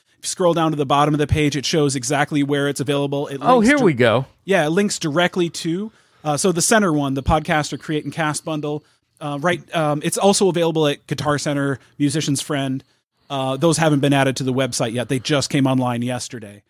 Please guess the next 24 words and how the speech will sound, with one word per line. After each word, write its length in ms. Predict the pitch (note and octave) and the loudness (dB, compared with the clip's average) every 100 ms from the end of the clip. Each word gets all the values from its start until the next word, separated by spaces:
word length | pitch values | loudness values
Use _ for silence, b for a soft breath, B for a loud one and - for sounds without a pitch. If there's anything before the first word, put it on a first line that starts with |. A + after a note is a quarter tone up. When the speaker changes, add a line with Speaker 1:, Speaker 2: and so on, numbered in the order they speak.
| _ _ _ | _ _ _
Speaker 1:
But, 280 | C3 C3 - | -6 -6 -4
uh, 140 | C3+ | -4
B 160 | A#2 D#3+ | 0 2
and 100 | D#3 | 4
H, 400 | D#3 E3+ - - | 4 2 -2 -2
uh, 200 | C#3+ C3 | -2 0
very 200 | D3+ C#3 | 2 2
popular 440 | - C3+ D3 C3+ | 0 0 0 0
with 120 | C3+ | -2
podcasters, 640 | - C3+ C3 C3+ C3 C#3+ B2+ | 0 0 2 0 2 0 0
Sweetwater, 600 | - B2+ B2+ B2+ B2 B2 b b b | 2 2 2 0 -2 -8 b b b
uh, 220 | B2+ C3 | -8 -8
pretty 300 | B2+ - C#4+ | -2 0 2
much 380 | A#3 F3+ - - - | 0 0 -4 -12 -14
the, 440 | C#3+ D3 C#3+ C3+ | -14 -4 -2 -2
the 100 | C3+ | -4
big, 320 | C#3 D#3 C#3 C#3+ | 0 2 2 0
uh, 220 | C3 B2 | -2 -2
dealers 400 | A#2 B2+ A#2+ A2+ | -2 -4 -4 -6
here 100 | A#2+ | -8
in 60 | |
the 80 | G#2+ | -8
U 120 | G#2 | -8
S. 360 | G2+ - - - | -12 -14 -16 -16